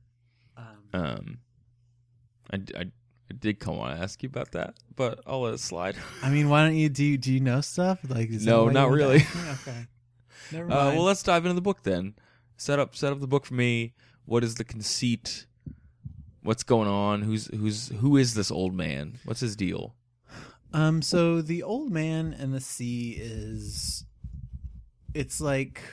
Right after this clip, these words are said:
Speaker 1: it's part, like, survival story. You know, if you, if you think of something like To Build a Fire, which I think was a high school English mainstay.
Speaker 2: What is To Build a Fire?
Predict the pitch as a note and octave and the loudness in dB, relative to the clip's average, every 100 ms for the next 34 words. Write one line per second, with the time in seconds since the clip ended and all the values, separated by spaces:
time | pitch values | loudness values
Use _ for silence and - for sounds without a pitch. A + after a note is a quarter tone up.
0 | - - - - _ _ - _ _ - | -16 -16 -16 -20 _ _ -20 _ _ -20
1 | _ _ _ - _ _ _ _ - C#3 | _ _ _ -20 _ _ _ _ -2 -2
2 | - - - - G#3 G#3+ - F3 _ _ | -2 -10 -8 0 2 2 -2 -18 _ _
3 | _ - _ - A2+ A#2 - G#2+ G2+ G#2+ | _ -20 _ -8 -6 -4 -4 -4 -4 -2
4 | A2 B2+ C3+ C3+ - D3+ D#3 D#3+ D#3 C#3 | 2 2 2 0 0 2 2 2 0 4
5 | B2+ A#2 A#2 A2 C#3+ B2 B2 C#3 A#2 A2 | 4 4 2 0 -2 0 2 2 2 0
6 | - G#2+ B2 A#2 A2 - A2+ A2 A2+ A2+ | 0 0 2 2 0 -2 0 0 2 -2
7 | - G#2+ A2 A#2 A#2+ G#2 A2+ G#2+ A2 A2 | -2 -2 2 2 2 2 2 2 0 0
8 | A2 G#2 F#2+ A2 - B2+ A2+ A2+ A#2+ A2+ | 0 0 0 -2 -2 -4 -2 0 0 0
9 | B2+ A2+ B2 B2 D3 C#3+ D3 B2+ C#3+ A#3 | 0 2 2 0 0 2 2 0 2 2
10 | C#4+ D3+ C3 B2 G#2 - D3+ D#3+ D#3 - | 2 -2 0 -2 -2 0 0 0 -4 -4
11 | F2 C#2+ B1+ E2 | -4 -4 -6 -8